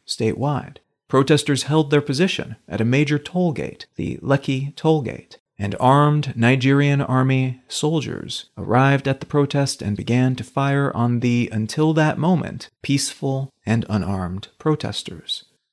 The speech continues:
At least several dozen people were injured, and though the government says only two people were killed, protest-aligned groups claim far more than that. Amnesty International, for instance,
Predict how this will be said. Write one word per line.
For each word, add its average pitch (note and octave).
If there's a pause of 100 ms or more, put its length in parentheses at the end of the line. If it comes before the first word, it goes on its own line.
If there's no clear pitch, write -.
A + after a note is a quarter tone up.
At F2
least C3
several D3
dozen C#3
people C3+
were E2+
injured, D3
and A2+
though C3
the C#3
government D#3+
says B2+
only C3
two D3
people C3+
were G2
killed, - (140)
protest-aligned C3
groups D3
claim C3
far A#2+
more D3
than -
that. - (360)
Amnesty B2
International, C#3+
for -
instance, -